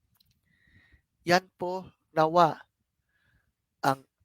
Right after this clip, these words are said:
ating pakatandaan. So, salamat po sa oras na to, and by the grace of God, we have learned a lot, a lot tuloy. We have learned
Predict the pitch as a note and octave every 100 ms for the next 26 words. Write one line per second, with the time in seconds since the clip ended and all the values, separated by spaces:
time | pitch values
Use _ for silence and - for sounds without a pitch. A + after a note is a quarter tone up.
0 | _ E3+ E3+ F3 _ _ - A#3+ E3+ _
1 | _ _ _ _ _ _ _ _ _ _
2 | _ _ _ _ - C#3 C3 B2+ B2 B2+
3 | B2 A#2+ _ _ _ _ _ _ _ _
4 | _ _ _ _ _ _ _ _ _ _
5 | _ _ _ - D#3 D#3 F3 F#3+ - -
6 | F#3+ G3 - - E3 E3 G3 - C4+ C4
7 | B3 B3+ - _ - D#3+ E3 E3 D#3 F3+
8 | F3+ E3+ D#3+ D3 D3 C#3+ D3 _ _ _
9 | _ _ _ _ _ _ _ _ - D#3
10 | D3+ D3 D3+ D3+ C#3+ D3 _ _ - -
11 | - D3+ C#3 - D3 C#3 - - _ F3
12 | F#3 D#3+ D3 C#3+ D3 E3+ A3 G#3